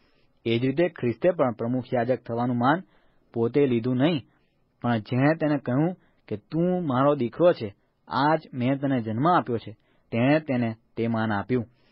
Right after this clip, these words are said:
વળી તે જ પ્રમાણે બીજે ઠેકાણે પણ તે કહે છે કે મલ્કીસેદેકના ધારા પ્રમાણે તું સનાતન યાજક છે.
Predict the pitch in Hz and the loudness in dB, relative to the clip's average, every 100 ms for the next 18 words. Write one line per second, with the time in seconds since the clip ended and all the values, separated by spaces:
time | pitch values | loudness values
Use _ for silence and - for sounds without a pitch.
0 | _ _ 113 123 120 131 147 143 147 147 | _ _ -2 0 0 2 2 2 0 2
1 | 151 156 - _ _ 107 117 135 139 139 | 2 0 -8 _ _ -6 0 0 0 -2
2 | 147 147 147 147 147 147 151 156 160 151 | 0 -2 0 0 0 2 2 2 0 -2
3 | 127 117 123 - 175 165 170 160 151 147 | -4 -2 -4 -2 -4 -2 0 0 -2 -4
4 | 113 110 143 156 131 107 95 _ _ - | 0 4 4 2 -2 -4 -6 _ _ 0
5 | 156 139 120 120 120 113 117 110 101 104 | 2 2 -2 -4 -2 -2 -2 -2 -2 -4
6 | - 110 98 | -4 -6 -6